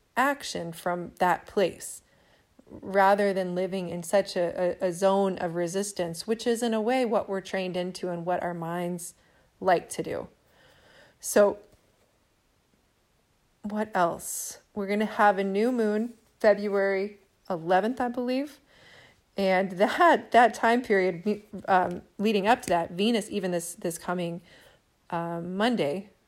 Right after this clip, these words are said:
the first, is moving into Aquarius. So then we will have the Sun,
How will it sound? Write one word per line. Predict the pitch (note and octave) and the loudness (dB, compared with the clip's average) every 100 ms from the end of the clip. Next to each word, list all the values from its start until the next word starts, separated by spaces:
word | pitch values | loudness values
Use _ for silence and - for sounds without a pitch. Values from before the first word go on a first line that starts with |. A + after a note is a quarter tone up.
| _ _ | _ _
the | F#3 E3+ | -6 -6
first, | E3 - A#3 F3 F#3 - - - | -4 0 2 0 -4 -12 -12 -6
is | F#3 F#3 | -4 -2
moving | F#3+ G3+ G3 | -2 -2 -2
into | F3 - | -4 -6
Aquarius. | E3+ - F3+ E3+ F3 F#3+ - - - _ | -4 0 2 2 -2 -6 -14 -20 -20 _
So | - G3 F#3 | -2 0 2
then | G3 G#3 | 2 2
we | A3 | 0
will | G3 G3+ | 0 -2
have | G3+ F#3 F3+ | 0 0 0
the | F3+ E3+ | -4 -6
Sun, | - - A3+ A3 A3+ G#3+ A3 G#3+ | -8 -4 -2 0 0 0 -2 -6